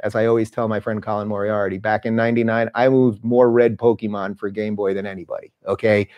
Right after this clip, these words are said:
We could not keep them on the shelves. I moved Pokemon like nobody's business.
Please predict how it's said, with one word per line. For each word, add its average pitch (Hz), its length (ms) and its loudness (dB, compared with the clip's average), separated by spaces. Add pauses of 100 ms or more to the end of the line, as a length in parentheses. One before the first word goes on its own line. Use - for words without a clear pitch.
(100)
We 127 120 6
could 139 260 4
not 120 240 4
keep - 240 0
them 107 100 -4
on 95 140 -4
the 92 80 -6
shelves. - 400 -4
I 110 160 0
moved 117 480 4
Pokemon 101 600 0
like 95 200 -6
nobody's 101 420 -2
business. - 480 -10